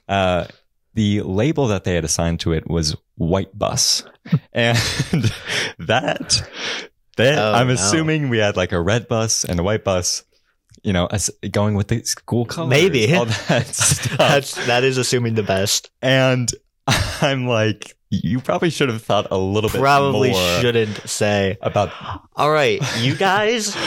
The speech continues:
Speaker 2: you guys
Speaker 1: All right.
Speaker 2: are getting on the white bus."
Speaker 1: White bus, and you're gonna be leaving first, okay?
Speaker 2: Okay, <laughs> yes.
Speaker 1: <laughs> And
Speaker 2: Yeah.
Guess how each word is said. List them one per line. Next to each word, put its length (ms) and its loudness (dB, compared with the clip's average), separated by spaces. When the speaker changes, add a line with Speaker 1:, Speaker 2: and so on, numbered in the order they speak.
Speaker 2:
you 80 -6
guys 200 4
Speaker 1:
All 40 0
right. 60 4
Speaker 2:
are 60 -6
getting 200 0
on 100 2
the 80 2
white 360 2
bus." 360 0
Speaker 1:
White 180 2
bus, 200 0
and 100 2
you're 80 2
gonna 140 0
be 100 0
leaving 240 0
first, 500 -2
okay? 100 0
Speaker 2:
Okay, 360 2
<laughs> 0 -
yes. 680 4
Speaker 1:
<laughs> 0 -
And 260 0
Speaker 2:
Yeah. 280 2